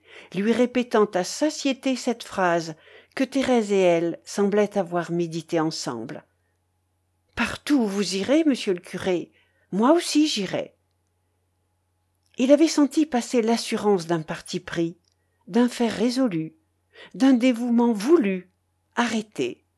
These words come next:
désiré. Elle l'avait donc devancé sur la route difficile. Son sacrifice à elle était fait, et elle le lui avait apporté joyeusement, tandis que lui,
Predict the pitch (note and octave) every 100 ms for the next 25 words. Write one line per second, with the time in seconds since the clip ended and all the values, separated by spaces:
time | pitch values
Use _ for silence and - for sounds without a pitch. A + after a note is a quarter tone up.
0 | _ _ _ G3+ A#3 B3+ F3 D3+ F2 B1
1 | _ _ _ _ _ _ _ _ _ _
2 | _ _ _ _ _ _ _ _ A#3+ B3
3 | A#3+ A3+ A3+ G#3+ G#3+ F#3 G3 F3 E3 -
4 | F3 D3+ D3+ D#3+ C#3+ D#3+ D3+ C#3+ D3 D3+
5 | - G2 G2 - _ _ _ _ _ _
6 | _ _ - A3 B3 A#3 B3 - C4+ D4
7 | - - D#3+ D3+ C#3+ D#3+ - _ - G3+
8 | F3 - - G3+ _ _ _ _ _ _
9 | G3 A#3+ B3+ B3+ C4 B3 B3 A#3+ A3 A#3
10 | A3+ A3+ A3+ - A#3 F#3+ F3 B3 C4+ C4+
11 | G#3 D3+ B2+ - _ _ _ _ _ _
12 | - F3+ F3+ F3 - D#3 D3+ F3 G#3+